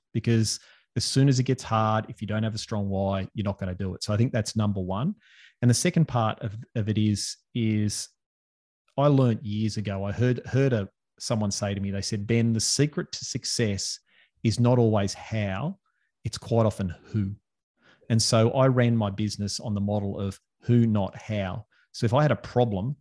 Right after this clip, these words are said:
who do I need to go speak to, to help me, rather than how do I do it myself? So there's a large number of people out there that will be able to do it themselves. They'll know,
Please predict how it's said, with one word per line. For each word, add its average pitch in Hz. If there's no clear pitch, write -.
who 170
do 160
I 127
need 110
to 104
go 101
speak -
to, 101
to 107
help 110
me, 110
rather 107
than 98
how 110
do 98
I 95
do 101
it -
myself? 104
So 123
there's 120
a 117
large 135
number 131
of -
people 117
out 110
there 107
that 110
will 104
be 101
able 101
to 98
do 104
it -
themselves. 113
They'll 107
know, 98